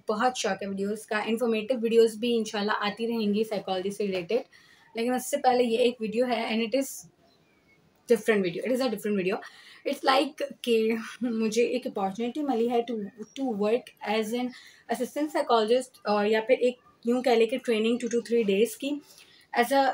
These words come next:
assistant psychologist, जो कि इस्लामाबाद में है and I am in Karachi। So, अ, सबसे मुश्किल टास्क होगा इजाज़त लेना from parents, but I will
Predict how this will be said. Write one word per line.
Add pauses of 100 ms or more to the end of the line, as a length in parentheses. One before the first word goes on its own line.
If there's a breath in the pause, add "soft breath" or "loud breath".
assistant
psychologist,
जो (160)
कि (360)
इस्लामाबाद
में (100)
है (300)
and
I
am
in
Karachi। (140)
So, (640 loud breath)
अ, (200)
सबसे
मुश्किल
टास्क
होगा
इजाज़त
लेना (140)
from
parents, (120)
but
I
will